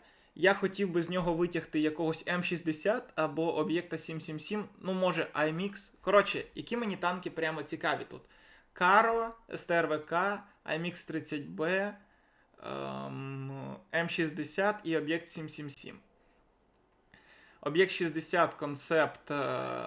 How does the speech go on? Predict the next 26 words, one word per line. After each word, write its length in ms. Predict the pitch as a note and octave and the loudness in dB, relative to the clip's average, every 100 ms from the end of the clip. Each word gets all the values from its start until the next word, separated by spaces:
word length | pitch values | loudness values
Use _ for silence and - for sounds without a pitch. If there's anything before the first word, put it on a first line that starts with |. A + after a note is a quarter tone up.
| - - _ _ _ | -10 -16 _ _ _
К 120 | - | -2
П 160 | D3+ D#3+ | 0 2
З 180 | D3+ D#3 | 2 2
сімдесят 680 | D3+ D3 D3+ D#3 G3 G#3 G#3 - | 0 -6 -8 -2 0 0 -2 -10
я 180 | C#3 D3+ | -2 -2
можу 320 | E3+ E3+ D#3 | 0 -2 -2
викупити. 580 | C#3+ D#3 B2+ B2 A#2+ - _ | -2 -4 -4 -12 -14 -18 _
Тобто 240 | - C#3 D3 | -14 -8 -4
вони 160 | E3+ | -4
в 40 | D#3+ | -4
мене 160 | D3+ | -6
продані, 500 | D#3+ G3+ G#3 F3+ D3+ - | 0 0 2 -2 -4 -4
ну, 80 | |
Super 320 | F#3+ - D#3+ D#3+ | -4 -4 -8 -6
Conqueror 460 | D#3 D#3+ D3+ C#3+ | -8 -4 -2 -2
теж. 200 | - C3+ C3 - | -6 -8 -8 -6
Я 100 | D#3+ | -2
їх 120 | F3 | -2
можу 240 | F3+ F3 F3 | -2 -2 0
викупити 420 | F#3+ F3+ D#3+ C#3+ | 0 -2 -8 -6
за 140 | C#3+ | -6
сім, 360 | C3+ E3+ E3 C#3 | -4 -4 -4 -4
е 220 | C3+ C3+ | -6 -8
з 60 | C3 | -4
половиною 420 | D3 C#3+ C#3+ C3+ | -2 0 -2 -6
тисяч. 400 | C3+ B2 - | -8 -12 -14